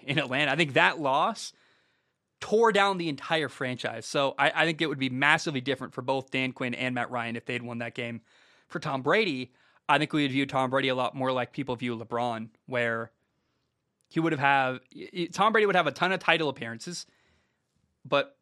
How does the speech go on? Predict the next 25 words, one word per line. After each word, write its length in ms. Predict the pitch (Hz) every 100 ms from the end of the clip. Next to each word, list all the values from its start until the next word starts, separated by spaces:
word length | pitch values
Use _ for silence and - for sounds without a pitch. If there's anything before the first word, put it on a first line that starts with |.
| _
probably 340 | - 165 180 175
a 60 |
ton 160 | - 165
of 80 | 143
losses. 420 | 139 147 - 127
He's 160 | 180 -
seven 300 | 202 208 208
and 100 | 170
three, 220 | 156 127
Tom 220 | 135 127
Brady 280 | 127 123 123
is, 140 | 120
in 80 | 127
Super 240 | - 123
Bowls. 260 | 117 - -
Seven 380 | - 170 170 165
losses, 480 | 143 139 147 135 - _ -
sorry, 240 | - 139
sorry, 180 | - 110
th-, 220 | - 156
seven 320 | - 240 233
wins 280 | 196 196 139
and 100 | 127
three 200 | 151 143
losses. 540 | 131 123 - 113 -